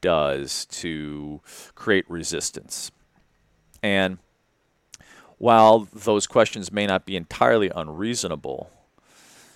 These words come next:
they were, they wound up being quite poignant and beautiful, because I wound up being one of the last to go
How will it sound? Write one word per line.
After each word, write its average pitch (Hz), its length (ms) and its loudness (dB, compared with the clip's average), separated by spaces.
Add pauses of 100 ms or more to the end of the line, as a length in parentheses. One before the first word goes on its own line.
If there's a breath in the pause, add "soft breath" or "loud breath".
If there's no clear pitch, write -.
(260 soft breath)
they 95 160 2
were, 92 400 0
they 107 80 2
wound 107 220 4
up 113 100 -2
being 95 160 -4
quite 90 320 -2
poignant 90 340 -8
and 73 100 -18
beautiful, 80 480 -12 (200)
because 87 800 0 (100)
I 107 160 6
wound 107 240 2
up 98 140 -2
being 92 220 -2
one 90 200 -4
of 85 120 -10
the 82 80 -2
last 82 840 0
to 92 100 -10
go 82 560 -2